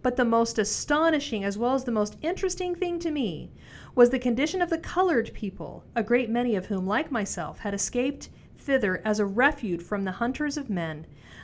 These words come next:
I found many who had not been seven years out of their chains living in finer houses and evidently enjoying more of the comforts of life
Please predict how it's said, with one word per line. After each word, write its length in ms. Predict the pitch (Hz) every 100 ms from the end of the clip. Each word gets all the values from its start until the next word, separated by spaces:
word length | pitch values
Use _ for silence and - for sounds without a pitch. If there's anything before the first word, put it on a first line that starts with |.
| -
I 100 | 202
found 320 | 208 226 214
many 280 | 226 262 285
who 160 | 247
had 140 | 208 202
not 280 | 220 247 214
been 180 | 214
seven 480 | 202 - 302 320 359
years 320 | 330 269 262 254
out 200 | 240 247
of 80 |
their 160 | 220 208
chains 500 | 202 254 240 247 240
living 220 | 233 220
in 140 | 202 185
finer 440 | - 277 320 349
houses 480 | 277 240 220 226 220
and 160 | 220
evidently 460 | 220 240 247 220 226
enjoying 420 | 214 208 208 196
more 180 | 208 262
of 40 | 320
the 80 |
comforts 400 | 294 277 262 254
of 100 | 226
life 280 | 185 170 175